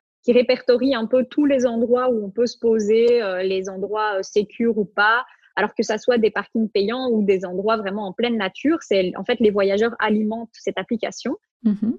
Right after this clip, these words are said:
Speaker 1: Et cet endroit a été repris sur iOverlander. Il était fermé, mais étant donné que c'était un monsieur français, voilà, d'autres Français étaient allés. Il avait une, une espèce de mine d'or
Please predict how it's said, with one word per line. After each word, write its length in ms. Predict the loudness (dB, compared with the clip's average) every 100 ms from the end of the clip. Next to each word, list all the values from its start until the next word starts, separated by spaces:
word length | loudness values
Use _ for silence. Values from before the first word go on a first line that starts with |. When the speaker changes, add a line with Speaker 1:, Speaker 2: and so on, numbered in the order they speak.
| -4
Speaker 1:
Et 140 | 0 2
cet 180 | 2 0
endroit 300 | 0 0 2
a 40 |
été 280 | 0 2 2
repris 440 | 2 -2 -2 -4
sur 160 | -4 -4 0
iOverlander. 840 | 0 0 -2 -2 -2 -2 0 0 0
Il 160 | 0
était 220 | 2 0
fermé, 500 | 0 -2 0 2 2
mais 320 | 0 -2 -2 -2
étant 180 | -4
donné 220 | -8 -6 -4
que 60 |
c'était 200 | -6 -4
un 120 | -6 -8
monsieur 280 | -6 -4 -4
français, 320 | -2 0 0
voilà, 180 | -2 -4
d'autres 280 | 2 2 0
Français 340 | -14 -10 0 0
étaient 160 | 0 -2 -2
allés. 280 | 2 2 2
Il 80 | -2
avait 160 | -4
une, 160 | -8 -10 -12
une 100 | -10
espèce 280 | -4 -2 0
de 80 | 0
mine 260 | -2 -2
d'or 220 | 0 0